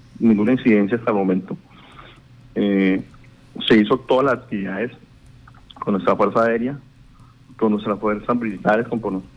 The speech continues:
adscrito a la Brigada dieciséis y a la octava división, nuestra Policía de Carreteras,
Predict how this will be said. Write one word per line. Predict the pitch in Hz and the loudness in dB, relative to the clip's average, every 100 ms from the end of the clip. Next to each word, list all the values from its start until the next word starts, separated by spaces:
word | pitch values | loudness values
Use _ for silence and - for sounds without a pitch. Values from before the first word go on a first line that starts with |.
| - - | -20 -10
adscrito | - - 107 120 | -8 -2 0 2
a | |
la | 120 | 4
Brigada | 104 101 107 | 2 2 0
dieciséis | 117 104 95 98 | 0 -2 -4 -2
y | 127 | -2
a | |
la | 107 | -2
octava | 92 101 110 117 | -2 0 0 0
división, | 104 107 117 143 - - - - - - | -4 -6 -8 -8 -18 -20 -20 -20 -20 -6
nuestra | 107 104 - | -4 -4 -2
Policía | 104 98 117 | -2 0 0
de | |
Carreteras, | 120 113 95 - 107 | 0 -2 0 0 -2